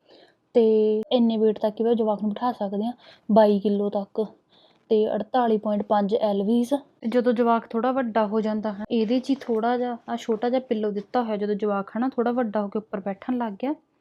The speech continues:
ਤਾਂ ਇਹਦੇ 'ਚ ਆਹ ਵਾਲਾ ਪਿੱਲੋ ਦਿੱਤਾ ਹੋਇਆ ਛੋਟਾ ਜਿਹਾ, ਇਹਦੇ 'ਚ ਇਨਬਿਲਟ।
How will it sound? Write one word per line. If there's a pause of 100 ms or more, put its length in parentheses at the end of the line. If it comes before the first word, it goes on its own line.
(580)
ਤਾਂ
ਇਹਦੇ
'ਚ
ਆਹ
ਵਾਲਾ
ਪਿੱਲੋ
ਦਿੱਤਾ
ਹੋਇਆ
ਛੋਟਾ
ਜਿਹਾ,
ਇਹਦੇ
'ਚ
ਇਨਬਿਲਟ।